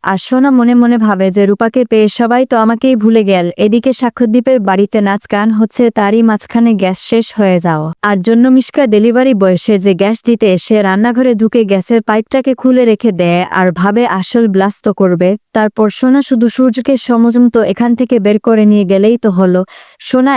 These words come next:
একা দাঁড়িয়ে ভাবে, সবার মুখে শুধু রূপা, আমি যে আমার বোনকে খুঁজে পেয়েছি সেটা কেউ ভাবছে, আর আরিয়ান তো রূপা ছাড়া আর কাউকেই চেনে না।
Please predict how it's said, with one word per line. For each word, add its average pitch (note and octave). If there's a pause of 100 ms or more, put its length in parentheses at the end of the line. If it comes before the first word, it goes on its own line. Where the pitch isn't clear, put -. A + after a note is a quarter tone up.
একা A#3
দাঁড়িয়ে G3+
ভাবে, F3+
সবার A#3
মুখে A#3
শুধু A3
রূপা, A3+
আমি G#3+
যে A3
আমার A3
বোনকে G#3+
খুঁজে A3
পেয়েছি G#3
সেটা A3+
কেউ B3+
ভাবছে, A3 (120)
আর F#3
আরিয়ান A3
তো B3
রূপা A3
ছাড়া A3+
আর F3+ (100)
কাউকেই A3+
চেনে A3
না। F#3+